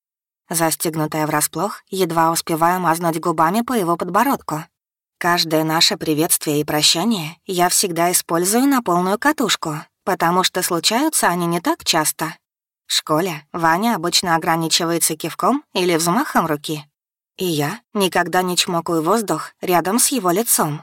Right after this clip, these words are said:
как часто делают девчонки. Всегда жажду прикоснуться к его коже.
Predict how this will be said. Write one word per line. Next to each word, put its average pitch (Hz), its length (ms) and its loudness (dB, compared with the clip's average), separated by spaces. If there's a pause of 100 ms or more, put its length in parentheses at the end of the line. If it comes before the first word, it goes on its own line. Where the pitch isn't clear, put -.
(160)
как 170 260 0
часто 269 380 2
делают 165 340 2
девчонки. 156 680 -2 (380)
Всегда 156 460 0
жажду 165 400 0
прикоснуться 170 680 -2
к - 80 -14
его 180 240 2
коже. 180 460 0